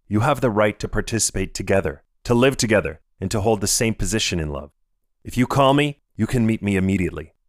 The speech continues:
I will give such a person a tour of the entire spirit world. Father knows of the enormous theater of activity in the land after death, where you can travel hundreds of millions of miles instantly without an airplane.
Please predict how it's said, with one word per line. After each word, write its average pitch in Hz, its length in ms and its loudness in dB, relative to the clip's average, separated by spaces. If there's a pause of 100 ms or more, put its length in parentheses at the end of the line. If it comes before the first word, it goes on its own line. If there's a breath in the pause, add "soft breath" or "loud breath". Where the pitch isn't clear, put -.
(380)
I 98 100 2
will 110 120 2
give 131 260 0
such - 220 -2
a 104 60 -4
person 107 420 -2
a 98 60 -4
tour 101 480 0 (100)
of 92 80 -8
the 113 100 -4
entire 104 320 0
spirit 87 300 -4
world. 71 320 -14 (1120)
Father 135 360 4
knows 117 340 4
of 107 160 -6
the 90 140 -6
enormous 113 500 2
theater 110 380 2
of 95 80 0
activity 92 640 -2
in 95 100 -2
the 92 100 2
land 92 280 2
after 92 260 -2
death, 82 420 -2 (140)
where 104 140 2
you 117 60 2
can 120 140 -2
travel 110 340 2
hundreds 120 440 0
of 92 100 -4
millions 107 460 2
of 92 100 -6
miles 98 440 0
instantly 104 520 -2 (220 soft breath)
without 104 240 2
an 104 100 2
airplane. 87 380 -2